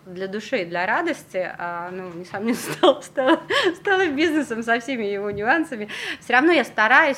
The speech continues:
вот этот фан сохранить. Не надо бежать вперёд, не надо. У меня нет мечты стать Зарой и ещё кем-то. Вот. Я хочу, чтобы это всё равно, ам, ну, скажем так, а, такой, а, м, дух, а, питерского,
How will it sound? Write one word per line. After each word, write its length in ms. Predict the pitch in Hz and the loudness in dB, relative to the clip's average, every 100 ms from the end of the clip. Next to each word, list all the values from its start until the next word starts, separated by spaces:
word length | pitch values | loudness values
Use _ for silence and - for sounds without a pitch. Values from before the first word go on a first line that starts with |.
| - | -6
вот 160 | 202 | -10
этот 220 | 208 208 - | -8 -10 -6
фан 280 | 277 311 | 0 0
сохранить. 540 | 311 214 220 220 208 156 - | -2 -6 -6 -4 -6 -10 -12
Не 140 | 220 233 | -6 2
надо 260 | 294 269 | 4 4
бежать 320 | 196 190 190 185 | 0 -4 -4 -6
вперёд, 380 | - 196 185 | -8 -8 -8
не 80 | 185 | -4
надо. 380 | 220 269 220 190 - - - - 110 | 0 2 0 -4 -6 -18 -20 -20 -16
У 40 | 107 | -4
меня 160 | 214 | 0
нет 200 | 269 277 | 0 0
мечты 300 | 208 202 - | -4 -8 -14
стать 320 | 202 196 180 | -8 -6 -4
Зарой 600 | 180 185 190 190 185 185 185 | 0 4 6 4 2 -2 -4
и 80 | 190 | -8
ещё 240 | 196 185 | -8 -8
кем-то. 760 | 180 180 175 180 175 180 180 180 | -8 -8 -8 -8 -6 -4 -6 -8
Вот. 100 | 170 - - - | -14 -20 -20 -12
Я 80 | 196 | -4
хочу, 280 | 214 240 254 | -2 0 -2
чтобы 260 | - 214 208 | -10 -12 -14
это 100 | 196 | -12
всё 140 | - | -8
равно, 340 | 214 254 302 - | -6 -4 -6 -6
ам, 280 | 190 185 185 | -8 -10 -10
ну, 100 | 208 | -12
скажем 380 | 208 208 190 185 | -8 -8 -8 -6
так, 260 | 202 190 - - - - | -6 -6 -10 -20 -20 -14
а, 380 | 185 180 175 175 - | -10 -8 -8 -12 -12
такой, 400 | 196 196 196 175 - | -12 -8 -10 -10 -10
а, 640 | 175 175 180 180 175 175 170 - _ - 165 | -10 -10 -10 -10 -10 -12 -16 -20 _ -20 -18
м, 160 | 185 160 - - - | -18 -18 -20 -20 -20
дух, 440 | 214 190 240 247 - | -14 -8 -6 -6 -8
а, 720 | 180 180 180 175 175 170 170 - | -10 -6 -6 -6 -8 -10 -12 -12
питерского, 840 | 214 202 - - 180 180 175 175 | -12 -12 -12 -10 -6 -4 -4 -6